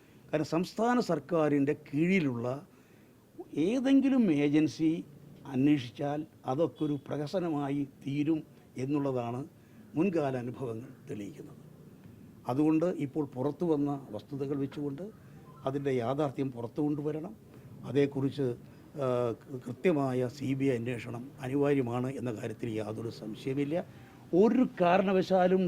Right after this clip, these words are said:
ഡ്രൈ ഡേ അവസാനിപ്പിക്കാൻ പാടില്ല, ഒരു കാരണവശാലും ഐ ടി മേഖലയിലേക്ക് വ്യാപിപ്പിക്കാൻ പാടില്ല. തന്നെയല്ല, ഇന്ന് സമൂഹത്തിന്, തലമുറകൾക്ക് എല്ലാം ദോഷകരമായിട്ടുള്ള രാ-, രാജ്യത്തിന് തന്നെ, നമ്മുടെ സംസ്ഥാനത്തിന് തന്നെ കെടുതികൾ,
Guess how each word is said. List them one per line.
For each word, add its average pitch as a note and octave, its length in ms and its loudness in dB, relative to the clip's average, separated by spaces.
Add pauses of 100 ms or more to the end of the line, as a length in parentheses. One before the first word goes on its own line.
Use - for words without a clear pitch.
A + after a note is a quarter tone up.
ഡ്രൈ D#3+ 220 4
ഡേ F3 120 2 (100)
അവസാനിപ്പിക്കാൻ D3+ 600 0
പാടില്ല, C3 300 -2 (840)
ഒരു A#3 140 8 (120)
കാരണവശാലും F3+ 680 4 (100)
ഐ D#3 80 4 (120)
ടി F#3+ 160 2
മേഖലയിലേക്ക് D#3+ 640 4 (100)
വ്യാപിപ്പിക്കാൻ D3+ 560 2
പാടില്ല. B2+ 320 0 (600)
തന്നെയല്ല, F#3+ 540 8 (840)
ഇന്ന് A3 320 2 (320)
സമൂഹത്തിന്, D#3+ 640 0 (200)
തലമുറകൾക്ക് D#3+ 840 2 (680)
എല്ലാം G3+ 580 2 (120)
ദോഷകരമായിട്ടുള്ള F#3+ 1000 2 (600)
രാ-, D#3+ 360 2
രാജ്യത്തിന് F3+ 480 2
തന്നെ, F#3+ 360 0
നമ്മുടെ F3 220 -2
സംസ്ഥാനത്തിന് G3+ 640 0
തന്നെ F#3 140 0
കെടുതികൾ, F#3 640 2